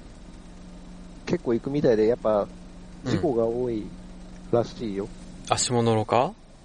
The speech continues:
Speaker 1: 下の廊下も事故多いって書いてあったし、
Speaker 2: うん。
Speaker 1: 今年だけでなんか結構あったみたいな。
Speaker 2: あ、そうなんだ。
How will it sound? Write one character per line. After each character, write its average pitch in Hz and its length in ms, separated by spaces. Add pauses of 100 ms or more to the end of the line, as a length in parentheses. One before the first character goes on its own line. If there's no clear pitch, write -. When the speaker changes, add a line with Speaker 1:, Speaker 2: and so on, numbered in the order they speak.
(560)
Speaker 1:
下 143 140
の 160 120
廊 185 220
下 196 160
も 185 260
事 175 120
故 143 240
多 147 60
い - 40
っ - 20
て - 120
書 123 80
い 123 60
て 135 100
あ - 20
っ 123 60
た 113 120
し、 107 560 (240)
Speaker 2:
う 110 60
ん。 90 260 (840)
Speaker 1:
今 - 140
年 127 240
だ 120 100
け 123 140
で 104 220
な 107 100
ん 101 100
か - 100
結 - 180 (120)
構 101 220
あ 98 40
っ - 40 (120)
た 98 200
み 98 180
た 98 100
い 95 120
な。 101 100 (480)
Speaker 2:
あ、 90 240
そ 117 440
う - 20
な 92 100
ん 82 120
だ。 82 200